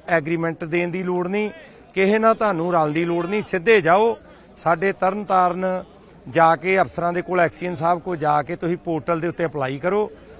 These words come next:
ਉਹ ਤੁਹਾਡੀ ਜੋ ਵੀ ਬਣਦੀ ਯੋਗ ਫੀਸ ਹੋਊਗੀ,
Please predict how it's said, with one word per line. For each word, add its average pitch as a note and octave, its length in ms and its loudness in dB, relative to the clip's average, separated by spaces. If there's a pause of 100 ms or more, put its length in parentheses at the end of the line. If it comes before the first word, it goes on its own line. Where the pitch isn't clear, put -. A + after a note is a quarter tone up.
(160)
ਉਹ F3+ 80 -4
ਤੁਹਾਡੀ E3+ 400 0
ਜੋ E3 340 0
ਵੀ A3 260 -4
ਬਣਦੀ D#3+ 540 -2
ਯੋਗ D#3+ 420 -4 (580)
ਫੀਸ F3 340 -2
ਹੋਊਗੀ, F3 480 -2